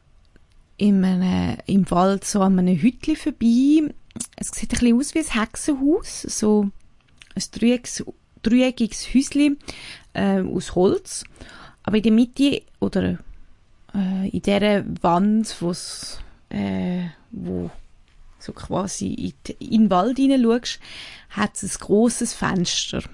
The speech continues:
Und das Fenster sieht von aussen bläulich aus. Und wenn man reingeht, dann ist es alles sehr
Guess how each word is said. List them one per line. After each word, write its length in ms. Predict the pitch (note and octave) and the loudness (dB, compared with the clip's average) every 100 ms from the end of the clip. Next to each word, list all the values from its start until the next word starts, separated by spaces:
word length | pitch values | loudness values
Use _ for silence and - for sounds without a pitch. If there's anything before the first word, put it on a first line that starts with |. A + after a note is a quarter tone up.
| - - - _ - | -16 -18 -20 _ -4
Und 160 | F#3+ | -2
das 140 | A2+ - | -2 -2
Fenster 480 | - A#3 - C4+ - | 2 2 2 -2 -2
sieht 320 | - G#3 - | 0 0 2
von 160 | G#3+ - | -2 2
aussen 520 | D#4+ E4 - B3+ A3+ | 2 0 -2 -2 0
bläulich 600 | - D#3+ F3+ B3+ D#4+ - | 0 2 4 2 0 -2
aus. 600 | C4+ C#4+ - - - - - - - - - - - - | 2 2 0 -6 -8 -10 -14 -14 -16 -18 -20 -20 -20 -8
Und 240 | G3+ G3+ G3 | 0 0 2
wenn 120 | G3 | 2
man 120 | F#3+ | 2
reingeht, 560 | - B3+ C#4 A3+ A3+ A#3+ | 2 2 2 0 -2 -2
dann 140 | G#3+ G3 | -2 -2
ist 160 | G3 | -2
es 140 | F#3+ - | -4 -4
alles 420 | - F#3+ F#3 - - | -2 -2 -4 -10 -10
sehr 360 | - F3 D#3+ | -6 -4 -4